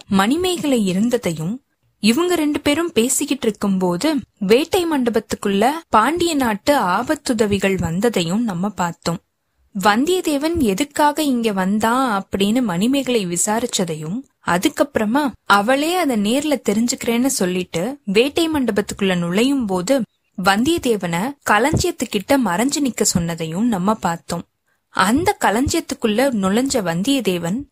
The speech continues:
யார் கண்ணுலயும் படக்கூடாது அப்படின்னு அதுல இருந்த படிக்கட்டுல ஏறி போனதையும், அது மேல் மச்ச போய்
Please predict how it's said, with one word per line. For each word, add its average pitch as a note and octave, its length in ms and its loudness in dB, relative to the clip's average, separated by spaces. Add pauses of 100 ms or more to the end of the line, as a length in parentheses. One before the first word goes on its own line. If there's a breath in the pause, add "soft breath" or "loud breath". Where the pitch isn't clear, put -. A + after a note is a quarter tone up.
(140)
யார் G#3 460 2
கண்ணுலயும் D4 480 0
படக்கூடாது B3 960 0
அப்படின்னு G3 540 0 (160)
அதுல G3+ 360 2
இருந்த C#4+ 340 0
படிக்கட்டுல B3 640 0
ஏறி G#3 460 0
போனதையும், F3 560 -2 (440)
அது G#3 520 0 (200)
மேல் C4+ 480 2
மச்ச C#4 340 0
போய் B3+ 280 0